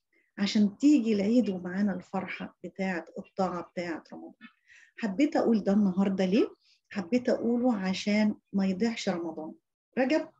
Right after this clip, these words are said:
خلاص خلص، كل سنة وأنتم طيبين. نهار، بكرة آخر يوم، وممكن تكون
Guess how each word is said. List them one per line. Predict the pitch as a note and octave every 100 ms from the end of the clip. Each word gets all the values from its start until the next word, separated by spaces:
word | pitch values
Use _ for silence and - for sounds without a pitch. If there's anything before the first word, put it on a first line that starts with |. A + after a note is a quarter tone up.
| _
خلاص | - E4 D4 - -
خلص، | - E4+ C4+ -
كل | - B3+ B3
سنة | B3 A#3+
وأنتم | - A#3+ A3+ A3+
طيبين. | G#3+ G#3+ G#3+ G3+ A3 G#3 - - - A3
نهار، | G#3 A#3
بكرة | - A3+ A#3 G3+
آخر | - G#3 G#3+ F#3+
يوم، | G3 G3+ G3 -
وممكن | F#3 G3+ G3+ F#3 F3+
تكون | - F#3+